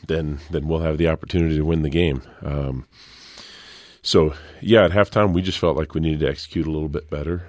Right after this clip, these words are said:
Um, certainly our, our pass protection needed to get better and,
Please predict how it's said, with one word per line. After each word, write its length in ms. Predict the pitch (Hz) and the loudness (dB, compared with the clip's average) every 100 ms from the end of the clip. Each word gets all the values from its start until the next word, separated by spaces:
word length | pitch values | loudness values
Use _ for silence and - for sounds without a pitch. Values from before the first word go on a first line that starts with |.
| - | -12
Um, 420 | - 71 69 65 - _ _ - | -8 -6 -6 -8 -12 _ _ -16
certainly 480 | - 82 62 76 73 | -4 -2 0 0 0
our, 300 | 69 67 69 | 0 -4 -6
our 300 | 69 67 64 - - - | -6 -6 -6 -10 -18 -4
pass 220 | 82 78 | -2 -2
protection 420 | - - 80 85 | -4 -2 -2 -2
needed 240 | 80 80 71 | 0 0 -2
to 60 | |
get 200 | 76 73 | -4 -2
better 380 | 78 78 90 85 | 0 2 2 0
and, 240 | 65 67 | -2 -8